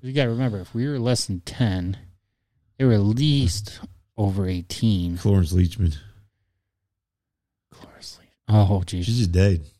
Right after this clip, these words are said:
Speaker 1: Yeah.
Speaker 2: Died.
Speaker 1: Yeah.
Speaker 2: She was funny as hell. Crazy bitch.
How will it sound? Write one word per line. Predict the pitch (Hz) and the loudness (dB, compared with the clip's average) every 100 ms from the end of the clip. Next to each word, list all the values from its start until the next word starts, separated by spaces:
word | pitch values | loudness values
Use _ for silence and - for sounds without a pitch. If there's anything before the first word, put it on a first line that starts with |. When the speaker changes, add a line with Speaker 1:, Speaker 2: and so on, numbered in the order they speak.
| _ | _
Speaker 1:
Yeah. | - 92 87 _ | -8 -8 -8 _
Speaker 2:
Died. | - 98 92 85 _ _ - | -8 -4 -4 -8 _ _ -10
Speaker 1:
Yeah. | 92 - _ _ _ _ _ _ _ _ _ _ _ _ | -10 -10 _ _ _ _ _ _ _ _ _ _ _ _
Speaker 2:
She | 120 | -8
was | 101 | -4
funny | 101 85 | 0 0
as | 76 | 2
hell. | 85 85 71 _ _ _ _ _ _ _ _ _ _ _ _ _ _ _ _ _ _ _ _ _ | 2 0 -2 _ _ _ _ _ _ _ _ _ _ _ _ _ _ _ _ _ _ _ _ _
Crazy | 98 98 82 | -2 0 0
bitch. | 85 85 - | -6 -8 -10